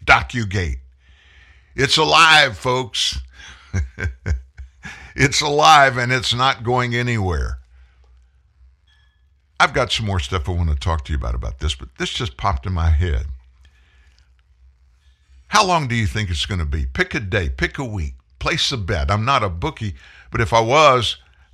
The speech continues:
I would be asking my friends, "Hey, let's start a pool. What day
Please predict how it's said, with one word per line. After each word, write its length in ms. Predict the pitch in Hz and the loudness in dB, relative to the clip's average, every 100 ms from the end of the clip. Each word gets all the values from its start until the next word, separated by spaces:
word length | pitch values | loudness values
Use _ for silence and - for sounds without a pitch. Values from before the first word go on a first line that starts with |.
| - | 2
I 160 | 127 | 2
would 220 | 135 123 101 | 2 -2 -2
be 240 | 120 113 | -2 -2
asking 520 | - 127 123 - 131 | 0 0 0 -4 -2
my 140 | 110 107 | 0 -2
friends, 420 | - 127 101 82 | 0 -2 0 0
"Hey, 120 | 127 | 0
let's 240 | 123 127 | 0 -2
start 340 | - 143 127 117 | -2 2 2 0
a 60 | |
pool. 480 | 104 - 127 104 67 - - _ - _ _ _ _ - | -6 -4 -2 -2 -6 -10 -20 _ -20 _ _ _ _ -10
What 480 | 98 165 190 131 104 | 0 2 2 -2 4
day 560 | 151 160 107 101 101 | 6 6 4 0 -4